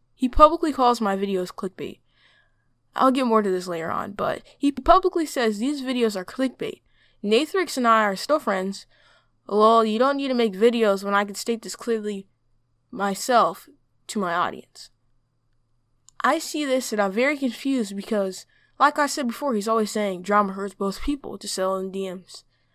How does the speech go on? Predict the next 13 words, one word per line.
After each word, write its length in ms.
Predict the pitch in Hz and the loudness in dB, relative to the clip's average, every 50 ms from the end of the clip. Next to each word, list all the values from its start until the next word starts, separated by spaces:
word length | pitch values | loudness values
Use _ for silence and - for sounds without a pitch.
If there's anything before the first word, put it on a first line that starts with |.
| _ _ | _ _
So 160 | - - 277 | -2 4 6
I 100 | 269 285 | 6 6
reply 360 | 294 285 - - 277 254 247 | 6 4 0 0 2 2 2
and 120 | 240 233 - | 2 0 -2
say, 300 | - 226 214 214 208 - | -2 -2 -2 -2 -4 -6
"I 60 | - 220 | -8 2
find 240 | - 330 392 370 | 4 4 4 4
this 120 | 349 294 - | 2 -2 0
funny 500 | - 285 269 254 240 214 196 208 - _ _ _ _ _ | 2 4 4 4 4 0 0 -4 -10 _ _ _ _ _
coming 220 | - 240 240 233 | 0 2 2 2
from 140 | 226 - 220 | 2 2 0
a 80 | 190 180 | 0 2
guy 460 | 190 190 190 190 196 196 202 202 | 2 2 2 2 0 -2 -4 -8